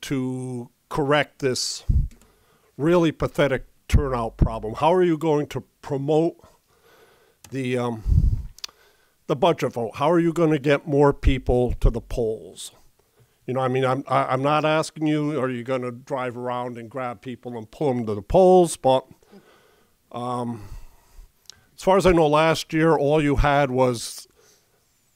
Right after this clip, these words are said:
you posted a sign out in front of the town hall for about five or six days.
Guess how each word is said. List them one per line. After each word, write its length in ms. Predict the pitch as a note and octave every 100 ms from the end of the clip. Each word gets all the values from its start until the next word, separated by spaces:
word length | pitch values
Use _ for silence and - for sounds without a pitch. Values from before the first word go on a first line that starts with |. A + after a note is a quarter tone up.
| _ _ _ _ _ -
you 100 | C#3
posted 500 | - D#3+ D#3 - D#3
a 80 | B2+
sign 460 | - D3 C#3+ C#3
out 160 | C#3 C#3
in 60 | B2+
front 260 | C3+ B2+
of 60 | B2
the 100 | A#2+
town 400 | - C3 C3 A2+
hall 320 | B2+ B2 B2+
for 300 | - B2+ B2
about 380 | A#2 B2+ B2+ - _ _
five 360 | - B2 B2
or 120 | B2
six 320 | A2+ B2+ - -
days. 480 | G#2 F2 D#2+ -